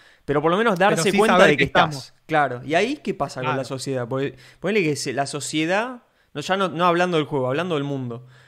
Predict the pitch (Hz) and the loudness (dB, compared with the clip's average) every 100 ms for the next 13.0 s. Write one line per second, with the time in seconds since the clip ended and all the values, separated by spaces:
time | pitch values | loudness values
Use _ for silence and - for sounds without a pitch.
0 | _ - 233 180 151 156 208 233 202 147 | _ -6 -2 0 0 -2 -4 -4 -2 -2
1 | 165 190 175 - 196 214 220 233 - _ | -2 -4 -4 -4 -4 -2 -2 -4 -8 _
2 | _ _ _ - 127 175 196 156 160 175 | _ _ _ -12 -6 -4 -4 -6 -6 -6
3 | 156 139 135 127 127 110 110 123 139 131 | -6 -6 -8 -8 -12 -12 -14 -8 -6 -6
4 | - 208 170 - 120 120 - 185 139 127 | -10 -6 -6 -6 -12 -12 -8 -8 -6 -8
5 | 123 - - 135 127 131 127 127 123 117 | -10 -14 -14 -12 -10 -10 -8 -8 -10 -16
6 | - _ - 185 190 214 233 202 165 - | -20 _ -10 -2 2 2 0 0 -2 0
7 | 214 214 185 214 196 196 214 247 220 202 | -2 -2 -6 -4 0 2 4 4 4 2
8 | 233 226 170 - 151 190 - 165 180 139 | 2 2 0 0 -2 0 0 2 2 0
9 | 123 131 117 123 156 143 139 151 160 - | -6 -12 -12 -6 -6 -4 0 0 0 -4
10 | _ _ _ _ _ _ - 196 - 185 | _ _ _ _ _ _ -4 -2 2 4
11 | 202 156 123 143 165 147 127 120 151 - | 4 4 -2 -6 -4 -6 -6 -4 0 2
12 | 277 135 117 - - - - 170 165 120 | 2 0 -6 -18 -20 -20 -8 -6 -6 -8